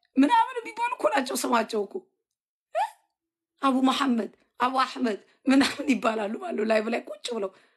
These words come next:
እኛ ወደ እስልምና ሲገቡ ኢሚዲየትሊ ስም ነው የምንቀይረው። እነሱ ግን አያችሁ የእኛን ኮቴ ነው የሚ-፣ የሚከተሉት የሙስሊምን ኮቴ። ስለዚህ በሙስሊም አካውንት መጥተው እርስ በርስ የምንጨቃጨቅበትን ነገር እየመጡ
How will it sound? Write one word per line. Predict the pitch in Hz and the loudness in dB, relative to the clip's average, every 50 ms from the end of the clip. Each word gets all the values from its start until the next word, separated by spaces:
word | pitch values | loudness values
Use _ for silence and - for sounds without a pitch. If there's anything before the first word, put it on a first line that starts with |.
| _ _ _ _ _ _ _ _ - | _ _ _ _ _ _ _ _ -2
እኛ | 233 254 254 285 294 | 2 2 4 4 4
ወደ | 277 233 233 233 | 4 4 2 2
እስልምና | 247 233 - 269 233 247 262 262 262 262 | 0 -2 -2 -2 -2 0 0 0 0 0
ሲገቡ | 254 262 226 277 285 466 494 - - | 0 2 2 2 0 0 -4 -6 -2
ኢሚዲየትሊ | 240 233 226 233 294 294 226 247 254 - - - | 0 2 4 4 4 4 2 0 -2 -4 -8 -10
ስም | - - 226 202 | -6 -6 -4 -4
ነው | 190 180 175 | -4 -6 -6
የምንቀይረው። | 180 180 196 - - 208 196 202 220 233 | -6 -8 -10 -10 -12 -12 -12 -12 -8 -4
እነሱ | 233 240 247 233 - | -4 -4 -4 -4 -4
ግን | 240 277 240 | -4 -2 0
አያችሁ | 226 233 240 233 233 - 247 | 0 0 0 -2 -2 -2 0
የእኛን | 214 220 214 220 226 208 208 | 0 0 0 0 -2 -2 -2
ኮቴ | - 247 233 - - 233 | -2 -4 -4 -2 -4 -4
ነው | 196 180 175 | -4 -4 -4
የሚ-፣ | 180 185 220 185 156 - - - - - | -4 -4 -4 -6 -8 -10 -16 -20 -16 -6
የሚከተሉት | - 247 240 247 - - 226 202 - - 190 185 - - - - - - - _ - - | 0 2 2 2 4 0 0 0 0 0 0 0 0 -2 -10 -16 -20 -20 -20 _ -4 0
የሙስሊምን | - 240 233 226 208 214 202 202 196 185 175 | 2 4 4 4 2 2 0 0 0 -2 -4
ኮቴ። | - - - - - 190 175 _ _ _ _ _ _ _ _ _ _ _ _ _ _ _ _ _ _ _ _ _ _ - | -6 -8 -12 -12 -14 -18 -18 _ _ _ _ _ _ _ _ _ _ _ _ _ _ _ _ _ _ _ _ _ _ -8
ስለዚህ | 440 - - 302 302 277 339 415 - - - | -2 2 2 2 4 4 2 0 0 -2 -8
በሙስሊም | 226 254 247 254 269 254 294 277 262 | -6 0 2 2 2 2 2 2 2
አካውንት | 254 254 - - - 269 - 247 | 2 2 0 0 0 0 0 -2
መጥተው | 285 294 302 247 - 349 587 - _ _ _ _ _ _ _ _ _ _ _ _ - | -2 -4 -4 -2 -2 -4 -4 -4 _ _ _ _ _ _ _ _ _ _ _ _ 0
እርስ | - 233 240 226 - | 2 2 2 2 2
በርስ | 269 254 254 262 262 262 254 - - 196 196 185 156 - _ _ _ _ _ _ _ _ _ _ - | 2 2 2 2 0 0 -2 -4 -6 -4 -6 -6 -6 -10 _ _ _ _ _ _ _ _ _ _ 0
የምንጨቃጨቅበትን | 196 214 226 233 247 247 254 247 254 - 254 247 - 240 240 - - - - - 202 180 226 226 233 254 254 | 2 4 6 8 8 8 6 6 4 0 -2 0 0 -2 -2 -2 -8 -10 -8 -6 -2 0 0 0 2 0 2
ነገር | 247 247 233 262 247 | 2 2 2 2 2
እየመጡ | 240 214 233 233 233 233 240 | 2 2 2 0 0 -2 -2